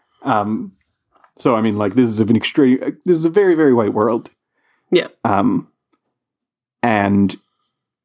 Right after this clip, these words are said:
Speaker 1: if we end up recording way too seriously about the other Harry Potter movies, we might come back to this, but, like, uh,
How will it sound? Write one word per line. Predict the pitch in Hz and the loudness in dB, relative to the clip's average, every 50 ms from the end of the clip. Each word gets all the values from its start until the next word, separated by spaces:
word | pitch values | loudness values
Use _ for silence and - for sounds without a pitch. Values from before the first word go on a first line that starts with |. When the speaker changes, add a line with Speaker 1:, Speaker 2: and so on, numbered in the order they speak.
| _ _ _ _ _ _ _ _ _ _ _ _ - | _ _ _ _ _ _ _ _ _ _ _ _ -2
Speaker 1:
if | - 160 160 160 _ - | 0 0 0 0 _ -2
we | 135 139 139 131 | 0 2 2 2
end | - 127 117 117 120 | 2 2 2 2 2
up | 113 107 - | 0 -2 -2
recording | 135 - - 160 143 131 127 120 123 123 | -4 0 0 0 2 4 4 4 4 4
way | 120 113 110 | 4 2 2
too | - 143 131 | 2 0 0
seriously | - 147 135 127 127 123 - - 135 120 110 117 | 2 2 2 2 2 0 -2 0 0 0 0 0
about | 104 110 110 - | 0 0 -2 -2
the | - - | -4 -4
other | - 190 175 120 | 0 0 0 2
Harry | 107 127 120 120 | 2 2 2 2
Potter | 117 - 113 110 113 110 | 0 0 -2 0 0 0
movies, | 110 107 98 101 110 107 104 113 | 0 0 0 0 -2 -2 0 0
we | 113 110 | 0 0
might | 107 107 104 110 107 - | 2 2 0 0 -2 -2
come | 117 110 107 | 0 0 2
back | 127 127 117 - - | 0 0 -2 -2 -4
to | 120 | -2
this, | 95 95 92 - - - _ | -2 -2 -4 -4 -8 -16 _
but, | - 110 98 90 | -4 -4 -2 -2
like, | 107 95 92 - - - - _ _ _ _ _ _ _ _ _ _ _ _ _ _ _ _ _ _ _ _ _ _ _ _ _ _ _ _ - | -4 -4 -4 -4 -8 -14 -20 _ _ _ _ _ _ _ _ _ _ _ _ _ _ _ _ _ _ _ _ _ _ _ _ _ _ _ _ -6
uh, | - 95 90 92 87 80 65 - | -4 -2 -2 -2 -2 -4 -4 -6